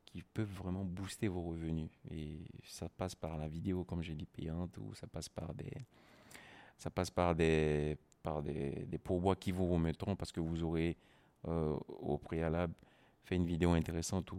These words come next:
mis un post intéressant. Donc, euh, voilà, quoi. Euh,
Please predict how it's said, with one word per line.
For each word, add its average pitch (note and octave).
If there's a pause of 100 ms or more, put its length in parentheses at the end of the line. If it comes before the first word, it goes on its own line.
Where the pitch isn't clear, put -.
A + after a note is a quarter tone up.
mis F2
un E2
post -
intéressant. D#2+
Donc, -
euh, -
voilà, D2
quoi. - (880)
Euh, E2